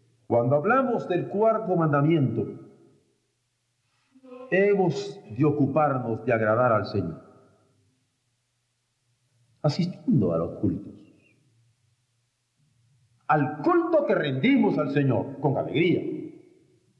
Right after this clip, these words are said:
con regocijo, con gratitud,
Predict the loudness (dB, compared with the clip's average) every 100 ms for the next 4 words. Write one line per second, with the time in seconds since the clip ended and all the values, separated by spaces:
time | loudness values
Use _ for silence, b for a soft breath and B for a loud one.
0 | _ _ _ _ _ _ _ _ _ _
1 | -4 -4 -4 -6 0 0 0 -4 -10 -16
2 | -20 _ _ _ _ _ _ _ _ _
3 | _ _ _ -4 -2 2 0 0 0 2
4 | 2 0 -6 -14